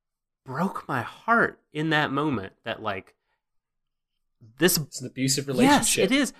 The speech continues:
Speaker 2: He's
Speaker 1: It
Speaker 2: been ga-, it's gaslighting.
Speaker 1: He can't see that all he has to do is walk to Canute's side, and then he's set.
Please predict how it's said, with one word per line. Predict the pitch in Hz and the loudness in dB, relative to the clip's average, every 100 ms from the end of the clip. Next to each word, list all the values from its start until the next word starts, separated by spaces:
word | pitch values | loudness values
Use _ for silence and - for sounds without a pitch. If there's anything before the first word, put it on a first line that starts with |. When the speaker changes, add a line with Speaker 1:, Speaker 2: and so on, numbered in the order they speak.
| - _ | -20 _
Speaker 2:
He's | - 160 | -2 -2
Speaker 1:
It | 160 | 0
Speaker 2:
been | 139 | -2
ga-, | 139 160 - | 0 0 0
it's | - 151 | -4 -2
gaslighting. | - 160 214 - 127 98 - 90 - _ | 0 2 2 2 0 -2 -4 -8 -16 _
Speaker 1:
He | 135 143 | -12 -10
can't | - - - 160 165 - - _ - _ _ _ _ _ _ _ _ _ _ | -12 -10 -4 -4 -4 -8 -20 _ -20 _ _ _ _ _ _ _ _ _ _
see | - - - 170 87 92 95 _ _ _ _ _ - _ _ _ _ _ _ | -8 -6 -2 -2 -2 -10 -20 _ _ _ _ _ -20 _ _ _ _ _ _
that | 104 98 - _ _ _ | -2 -2 -6 _ _ _
all | 104 127 | 2 4
he | 147 | 4
has | 156 156 - | 0 -2 -6
to | - | -12
do | 98 90 104 _ _ _ _ _ _ _ _ _ _ _ | -12 -12 -20 _ _ _ _ _ _ _ _ _ _ _
is | 98 95 | -18 -14
walk | 90 101 104 | -4 -2 -2
to | - | -6
Canute's | 110 113 101 104 - | -14 -12 -6 -4 0
side, | 107 113 127 143 - - - - - - - - - - - - - - - - | 2 4 2 -6 -12 -14 -18 -20 -20 -20 -20 -20 -20 -20 -20 -20 -20 -20 -20 -4
and | - | -4
then | 95 | -4
he's | 107 - | -8 -12
set. | 151 151 | -14 -16